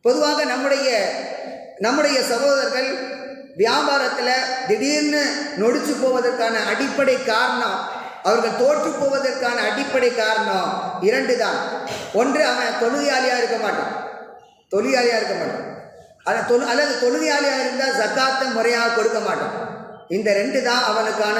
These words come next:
தோல்விக்கான அடிப்படை காரணம். இந்த ரெண்டும் சரியாக இருந்தால், ஒருவர் தொழுகையாளியாக இருந்து ஜக்காத்தை உரிய முறையில கொடுப்பவராக இருந்தால், அவருடைய வியாபாரத்திலே அல்லாஹ் தஆலா மிகப்பெரிய வளர்ச்சியையும் பரக்கத்தையும் கொடுப்பான்.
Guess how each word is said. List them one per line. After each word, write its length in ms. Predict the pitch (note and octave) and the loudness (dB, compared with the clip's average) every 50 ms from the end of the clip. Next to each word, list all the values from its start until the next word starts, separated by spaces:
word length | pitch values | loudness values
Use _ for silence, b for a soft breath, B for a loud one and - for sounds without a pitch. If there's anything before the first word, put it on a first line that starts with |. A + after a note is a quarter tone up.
| G#3+ G#3 | 0 2
தோல்விக்கான 600 | A3 A#3 B3 B3 A#3+ B3 B3 B3 A3+ G#3 G#3 G3+ F#3+ | 2 2 2 2 0 -2 -2 -2 0 0 0 0 0
அடிப்படை 560 | F#3+ F#3+ A3+ A#3+ A#3+ A#3 A3 G#3 G3+ - E3 | 0 0 0 -2 -2 -2 0 0 0 0 0
காரணம். 520 | F3 F3 D#3+ C#3+ C#3+ C#3+ C#3+ - - B B B B B B - | 0 0 0 0 -2 -4 -6 -6 -10 B B B B B B -4
இந்த 300 | G#3+ B3 C4 A3+ A#3+ A3+ | -2 0 2 2 2 4
ரெண்டும் 520 | G#3+ A#3+ C#4+ E4 D#4+ E4 E4 D#4 C#4 D#4 | 2 2 0 0 0 -2 -2 -2 0 0
சரியாக 500 | C4 A#3 B3+ C#4+ C#4+ D4 C#4+ C#4 C4+ C4 | 0 2 2 2 2 2 2 2 2 2
இருந்தால், 380 | B3 A#3+ A3+ A3+ G#3+ F#3 E3+ - - - - - - - - - | 2 2 0 0 0 -2 -2 -2 -4 -6 -6 -8 -8 -10 -6 0
ஒருவர் 360 | F#3 A3+ A#3+ A#3+ A#3 A3+ A#3 A#3 | 2 4 4 4 2 0 0 0
தொழுகையாளியாக 640 | A#3+ C#4 D4 D4+ D4 C#4+ C#4+ C#4+ C#4 C#4 C4+ B3+ | 0 0 2 2 2 2 2 2 0 0 0 0
இருந்து 520 | A#3+ B3 B3+ A#3+ B3 B3 A#3 - - - - - - - - - - - | 0 -2 -2 -2 2 2 2 2 2 -4 -8 -8 -10 -10 -10 -10 -4 -2
ஜக்காத்தை 640 | - G#3 - - D4 D4 D4 D4 D4 C#4+ C#4 B3 | 0 0 2 4 4 2 2 2 0 -2 -2 -2
உரிய 220 | B3 C4+ C#4 D4 C#4+ | -2 -2 0 0 0
முறையில 300 | C4+ C4 C4 C4 B3 B3 | 2 2 0 2 2 0
கொடுப்பவராக 680 | A#3+ A#3+ A#3+ A#3+ - B3 C#4 C4+ C4+ B3 A#3+ A#3 A#3+ A#3 | 4 4 4 4 4 0 0 0 0 0 0 0 0 0
இருந்தால், 420 | A3 A3 A3+ G#3+ A3 G#3 F#3+ E3 D#3 - - - - - - | 0 0 -2 0 0 0 0 0 0 -2 -4 -6 -8 -4 0
அவருடைய 500 | F3 F#3+ A3 C4+ D4+ D#4 D4 C4+ C4+ B3+ | 0 2 4 4 2 2 2 0 0 0
வியாபாரத்திலே 800 | A#3 A3+ A#3+ B3 C4+ C4 B3+ C4 B3+ B3 B3 B3 B3 G#3+ A3+ A3 | 0 0 0 0 0 0 2 0 0 0 0 -2 -2 0 0 0
அல்லாஹ் 360 | G#3+ G#3+ A3 A3+ A3+ A3+ A3 | 0 2 0 0 0 0 0
தஆலா 180 | G3+ G#3+ C4 D#4 - - - - - - - | 0 2 2 2 2 0 -2 -4 -4 -6 -4
மிகப்பெரிய 580 | - F3+ G3 C#4+ C#4+ - - C4+ C4 C#4 C#4+ C4+ | -2 0 2 2 2 2 0 0 0 0 0 0
வளர்ச்சியையும் 600 | A3+ A3 A3+ B3 A#3 - - B3 A#3 A#3 A3+ F#3 | 2 2 0 0 -2 -4 -4 -4 -4 -2 -2 0
பரக்கத்தையும் 540 | G3+ G3+ G#3 - - A3+ G3+ G#3 G3+ G3+ - | 0 2 2 2 0 0 0 0 -2 -2 -2
கொடுப்பான். 600 | - D#3+ D#3+ - - B2 - - - - - B | 0 0 0 -2 -2 -4 -6 -6 -8 -8 -10 B